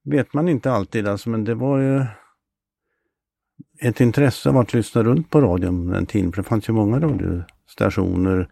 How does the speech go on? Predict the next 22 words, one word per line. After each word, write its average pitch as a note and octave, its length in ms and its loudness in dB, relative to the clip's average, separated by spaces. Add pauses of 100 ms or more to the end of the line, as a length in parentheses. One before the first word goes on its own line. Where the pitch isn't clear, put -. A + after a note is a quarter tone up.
alltså - 400 0
närradiostationer, G#2 1000 0
de F#2+ 260 -2
som G#2 120 -6
hade F#2+ 140 -2
intresse F#2+ 380 -4
av A2+ 60 -2
det, D2 200 -6
va. - 180 -10 (720)
Sen A#2+ 140 2
fanns D#3+ 200 4
det B2+ 100 2
ju A#2 140 4 (420)
då A2 300 2 (140)
anhöriga A#2+ 680 4
som A2+ 200 0
visste A2+ 320 -4
vilken G2+ 260 -4
tid B2 260 4
det B2+ 80 2
var A#2 320 4
och A2 80 -4